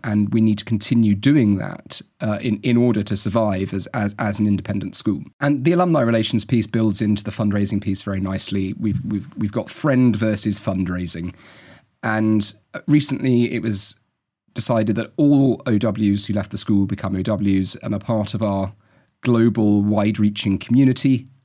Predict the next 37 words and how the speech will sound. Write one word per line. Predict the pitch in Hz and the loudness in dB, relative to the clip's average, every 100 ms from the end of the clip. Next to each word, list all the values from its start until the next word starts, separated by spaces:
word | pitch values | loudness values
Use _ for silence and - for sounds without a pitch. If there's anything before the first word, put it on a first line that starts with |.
| - | 4
not | 117 117 | 4 4
just | - 113 - | -2 -4 -2
those | 113 101 101 | 2 2 2
that | - | -2
paid | - 107 101 | -4 -4 -4
a | |
subscription | - - - 101 - 101 92 | -6 -8 -8 -10 -6 -4 -4
to, | - | -4
to | 92 - | -8 -8
the | 98 | -8
Whitgift | 85 - 98 | -6 -6 -6
in | 98 | -6
Association. | 95 101 92 110 104 101 107 104 - - - _ _ | -4 -4 -4 -2 -2 -2 -2 -4 -6 -20 -20 _ _
So | - - | -2 4
my | 143 151 | 4 6
office, | 135 123 120 104 - - - - | 2 0 -2 -2 -4 -8 -14 -6
uh, | 101 101 - - - | -2 -2 -4 -12 -4
does | 117 104 | -2 0
all | - | -2
the | 107 | 0
alumni | 104 98 95 | 0 0 0
relations | 95 95 92 98 | -2 -4 -4 -6
events, | 101 143 135 135 - - - | -2 0 0 -2 -6 -6 -6
um, | 151 95 92 | -6 -4 -4
does | - 101 92 | -4 -4 -4
three | - - 127 110 104 101 - | -10 -4 2 4 4 2 0
newsletters, | 123 120 - 110 120 104 | 2 2 0 0 -2 -2
which | - | -6
are | 98 | -6
published | - 87 92 - - | -6 -6 -6 -8 -12
termly, | - 139 135 127 123 123 117 _ _ _ - _ | -2 0 4 4 4 2 -2 _ _ _ -20 _
and | - 107 107 107 104 - | -6 0 2 2 0 -2
we | - 104 | -2 0
have | 113 107 - - | 0 -4 -6 -6
a | 104 | -2
whole | 120 113 104 101 - | 0 2 2 0 -4
system | - 120 - | -4 -2 -2